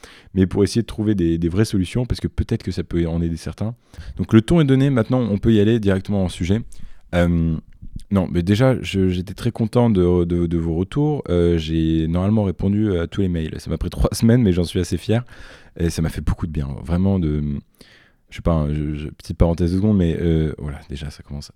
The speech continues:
Cinq, après cinq ans quasiment d'inactivité sur, euh, Internet, où je me suis consacré à mes études.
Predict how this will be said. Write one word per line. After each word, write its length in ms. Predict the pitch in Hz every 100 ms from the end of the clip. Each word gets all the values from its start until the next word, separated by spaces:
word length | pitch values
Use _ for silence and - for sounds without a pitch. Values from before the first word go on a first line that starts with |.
| -
Cinq, 500 | - - 107 - - _ _
après 220 | - -
cinq 420 | 92 - 107 - 110
ans 140 | 104 - - - - _
quasiment 280 | - 87 101
d'inactivité 720 | 95 95 - 98 92 107 107
sur, 260 | 92 92 87
euh, 80 | 85
Internet, 480 | 92 87 101 104 85
où 40 |
je 80 | 85
me 80 | 85
suis 160 | 78 -
consacré 380 | 110 104 -
à 40 | 101
mes 140 | 98
études. 380 | 92 - 90 78